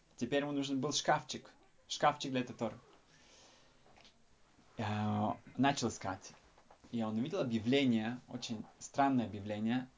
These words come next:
Шкаф, эм, такой, ну, как бы, эм, религиозный, эм, антиквар тоже,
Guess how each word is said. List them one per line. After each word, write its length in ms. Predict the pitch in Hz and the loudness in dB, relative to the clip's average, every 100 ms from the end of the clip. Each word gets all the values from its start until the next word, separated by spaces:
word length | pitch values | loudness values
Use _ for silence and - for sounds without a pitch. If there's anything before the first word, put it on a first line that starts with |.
| _ _ - | _ _ -10
Шкаф, 500 | - - 143 156 170 - - _ _ _ _ _ - | -8 -2 2 2 2 -8 -20 _ _ _ _ _ -4
эм, 340 | 110 110 107 - _ - | -2 0 -2 -6 _ -18
такой, 280 | 107 - 101 | -16 -8 -6
ну, 120 | 104 | -6
как 180 | 101 98 | -12 -12
бы, 180 | 95 92 - | -10 -12 -12
эм, 460 | 110 104 101 98 95 _ _ _ _ _ _ _ _ _ - | -12 -10 -8 -10 -14 _ _ _ _ _ _ _ _ _ -16
религиозный, 800 | 107 107 104 120 139 123 117 113 | -10 -6 0 4 6 4 2 2
эм, 760 | 107 104 104 101 98 98 95 - | 0 -2 -4 -6 -6 -10 -14 -14
антиквар 560 | 101 95 - 123 123 127 | -12 -12 -6 2 2 2
тоже, 320 | 160 165 | -2 -2